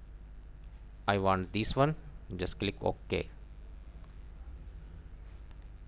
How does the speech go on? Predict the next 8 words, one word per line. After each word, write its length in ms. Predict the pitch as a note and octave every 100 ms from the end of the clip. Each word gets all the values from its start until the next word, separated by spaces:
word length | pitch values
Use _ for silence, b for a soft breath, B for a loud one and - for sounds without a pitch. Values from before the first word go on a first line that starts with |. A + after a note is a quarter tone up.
| - - - G2+
And 360 | G2+ G2 G2 -
here 300 | G2+ G#2 G#2 - - - - - - - - G#2
just 280 | F#2+ - -
right 240 | G#2+ F#2+ -
click 220 | - A#2
here 240 | - A2+ C3 D#3
and 220 | G2+ F#2+ G2
f-, 180 | -